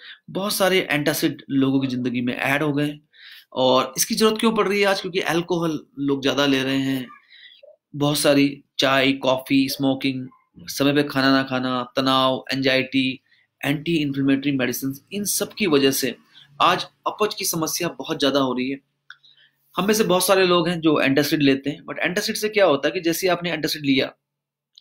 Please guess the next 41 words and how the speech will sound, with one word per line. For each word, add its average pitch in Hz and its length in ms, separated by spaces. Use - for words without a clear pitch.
तो 170 100
स्टमक 196 280
देखता 170 360
है 180 100
कि 175 100
मेरा 165 500
एसिड 151 240
कहाँ 147 240
चला 135 200
गया, - 520
या 165 180
तो 208 220
वो 196 220
फिर 175 240
एसिड 156 300
देना, 143 480
या 131 60
तो 165 160
स्टमक 156 280
में 170 120
एसिड 165 280
कम 175 160
हो 180 120
जाता 170 280
है 180 100
या 131 140
वो 147 160
एसिड 151 240
डालता 156 400
है 180 60
तो 180 100
डबल 175 300
एसिड 170 220
हो 151 60
जाता - 240
है। - 160
यस, 147 300
तो 254 120
अगर 226 340
हम 233 140
देखें 202 340